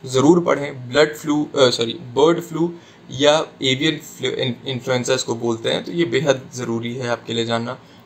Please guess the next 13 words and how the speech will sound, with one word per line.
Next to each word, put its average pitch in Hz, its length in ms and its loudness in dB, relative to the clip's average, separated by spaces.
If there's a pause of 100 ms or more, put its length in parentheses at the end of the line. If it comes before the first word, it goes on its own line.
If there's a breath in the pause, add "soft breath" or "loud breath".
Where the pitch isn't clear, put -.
मैंने 131 240 0
important 117 420 -2
points 117 260 -4
यहाँ 113 120 -2
पे 120 100 -8
already 123 360 -4
mark 120 200 0
करे 117 140 -2
हुए 117 160 -4
हैं, - 80 -16 (400)
but 123 160 4 (200)
even 156 240 2
if 139 100 2